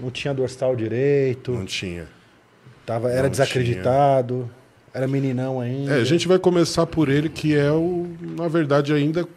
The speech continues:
Speaker 2: continua sendo o franco favorito. Nós temos dois desafiantes aí que são muito páreos aí, Wesley Vices e Ramon, mas a gente tem que entender que ele é o detentor de cinco títulos e com certeza é o franco favorito ainda esse ano.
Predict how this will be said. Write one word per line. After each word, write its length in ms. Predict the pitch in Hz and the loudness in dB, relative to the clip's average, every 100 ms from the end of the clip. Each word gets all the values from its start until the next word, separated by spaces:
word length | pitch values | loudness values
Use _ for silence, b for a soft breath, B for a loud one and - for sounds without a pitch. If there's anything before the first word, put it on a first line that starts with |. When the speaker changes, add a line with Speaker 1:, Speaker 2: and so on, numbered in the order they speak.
| - - _ _ _ - | -20 -20 _ _ _ -4
Speaker 2:
continua 420 | 185 185 151 165 | -2 0 0 0
sendo 240 | 160 151 | 0 -2
o 40 | 156 | -2
franco 280 | 147 143 | -2 -4
favorito. 580 | - 143 190 127 101 - - _ _ _ B B B B - | -2 -2 0 -2 -4 -12 -20 _ _ _ B B B B -12
Nós 220 | 101 95 | -10 -8
temos 280 | 110 104 92 | -8 -8 -6
dois 360 | 107 107 101 | -4 -4 -4
desafiantes 800 | 92 92 98 98 - 98 113 - | -10 -6 -6 -6 -8 -6 -6 -8
aí 120 | 98 101 | -8 -8
que 80 | |
são 300 | - 104 95 82 73 - 80 | -10 -10 -10 -14 -18 -20 -18
muito 400 | 85 87 101 - | -12 -10 -12 -14
páreos 500 | - 90 98 98 85 | -6 -4 -4 -6 -8
aí, 260 | 82 90 127 _ _ b b b b - | -8 -10 -14 _ _ b b b b -12
Wesley 380 | 95 90 92 87 | -8 -8 -8 -8
Vices 440 | 82 95 - 92 | -8 -10 -8 -10
e 40 | 92 | -8
Ramon, 380 | 104 98 95 | -8 -6 -8
mas 400 | 120 147 190 - | -6 -6 -8 -10
a 20 | 170 | -6
gente 240 | 156 - | -6 -6
tem 100 | 147 | -8
que 300 | 135 160 175 - _ B B B B B | -6 -8 -8 -14 _ B B B B B
entender 560 | 120 117 131 127 113 113 | -10 -6 -2 -2 0 0
que 360 | 113 143 151 175 | 0 -2 -2 -2
ele 220 | 123 113 | -2 0
é 20 | 127 | 0
o 60 | |
detentor 520 | 131 127 139 127 123 | 0 -2 -2 -4 -4
de 100 | 117 | -4
cinco 340 | 113 - 123 120 | -6 -6 -6 -8
títulos 640 | - 117 120 147 143 123 | -8 -8 -6 -6 -6 -6
e 80 | 139 | -6
com 260 | - 143 | -6 -8
certeza 640 | 147 147 127 - 120 120 123 | -6 -4 -6 -2 -4 -2 -2
é 40 | |
o 40 | 127 | -4
franco 320 | - 120 117 | -6 -8 -8
favorito 540 | - 120 120 110 110 | -8 -6 -4 -4 -6
ainda 240 | 117 110 113 | -8 -6 -6
esse 220 | - 143 | -8 -8
ano. 280 | 117 87 | -8 -10